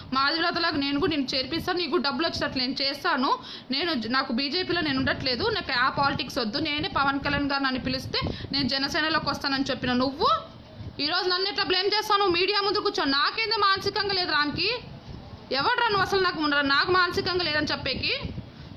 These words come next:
ఈ నువ్వు ఎన్ని సినిమాలు హీరోగా చేసినావు, ఎన్ని సినిమాలు ప్రొడ్యూసర్గా చేసావు? ఛాంబర్లో మొన్న కూడా నీ గురించి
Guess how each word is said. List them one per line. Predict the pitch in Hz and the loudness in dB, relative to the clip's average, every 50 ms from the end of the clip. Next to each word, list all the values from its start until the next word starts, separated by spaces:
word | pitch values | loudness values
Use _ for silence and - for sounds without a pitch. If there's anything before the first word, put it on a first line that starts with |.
| - | -4
ఈ | 254 269 | -2 0
నువ్వు | 302 320 320 | 2 0 0
ఎన్ని | 320 381 440 | 0 0 0
సినిమాలు | - 415 403 403 403 403 392 | 0 2 2 4 4 4 4
హీరోగా | 392 381 370 349 359 370 - 302 269 | 4 4 2 2 2 2 0 0 -2
చేసినావు, | 262 - 285 294 370 | -2 0 0 0 0
ఎన్ని | 381 339 339 403 | 0 -2 -2 -2
సినిమాలు | - 403 370 392 381 370 | 0 0 2 2 2 2
ప్రొడ్యూసర్గా | 370 370 277 254 381 349 381 370 381 381 381 | 2 0 0 2 0 0 0 0 0 0 0
చేసావు? | 339 320 359 349 320 302 339 349 - - - - - - - - - - | -2 -2 0 0 2 2 2 0 -2 -6 -8 -8 -10 -14 -16 -14 -8 -2
ఛాంబర్లో | 285 277 294 339 370 403 392 370 415 381 | 2 2 4 4 4 4 4 4 2 4
మొన్న | 330 330 330 349 415 | 2 2 2 2 0
కూడా | - 415 392 | 0 0 0
నీ | 403 277 | 0 0
గురించి | 370 403 381 | 0 0 0